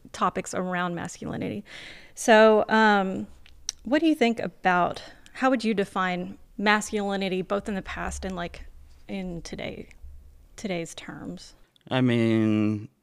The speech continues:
Speaker 2: everybody knows about, like, typical masculinity. Like, growing up with just, you know, dad that's, like, my dad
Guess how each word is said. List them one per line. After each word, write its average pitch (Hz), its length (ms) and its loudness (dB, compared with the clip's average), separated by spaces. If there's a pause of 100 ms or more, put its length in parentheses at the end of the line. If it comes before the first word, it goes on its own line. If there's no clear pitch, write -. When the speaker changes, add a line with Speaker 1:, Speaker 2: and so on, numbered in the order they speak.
(720)
Speaker 2:
everybody 117 360 2
knows 104 300 0
about, 101 460 -2 (600)
like, 101 240 -8
typical 101 680 -8 (760)
masculinity. - 920 -12 (380)
Like, 107 260 -8
growing 104 460 0
up 104 360 -4
with 101 280 -8
just, 101 360 -8
you 92 120 -6
know, 69 400 -6
dad 92 420 -10
that's, - 460 -14 (480)
like, 104 160 -4
my 104 200 0
dad 98 460 2